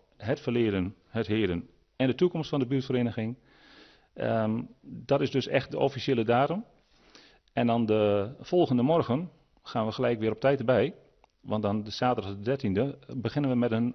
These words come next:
ontbijt voor alle vijfenzestig-plussers. De opgave loopt inmiddels. De opgave loopt ook mooi binnen.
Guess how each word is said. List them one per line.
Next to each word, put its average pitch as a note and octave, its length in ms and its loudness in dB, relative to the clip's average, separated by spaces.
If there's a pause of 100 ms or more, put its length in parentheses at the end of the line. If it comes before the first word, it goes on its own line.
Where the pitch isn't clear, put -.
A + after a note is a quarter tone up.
(120)
ontbijt A#2+ 460 2
voor - 200 -4
alle A#2+ 180 2
vijfenzestig-plussers. A2 1000 -2 (1800)
De A2+ 100 0
opgave A#2 400 2
loopt C#3+ 200 2
inmiddels. C#3 600 0
De G#2+ 440 -4 (360)
opgave G#2 480 -4
loopt G#2+ 200 -2
ook - 60 -6
mooi G2+ 160 -4
binnen. C#3 300 0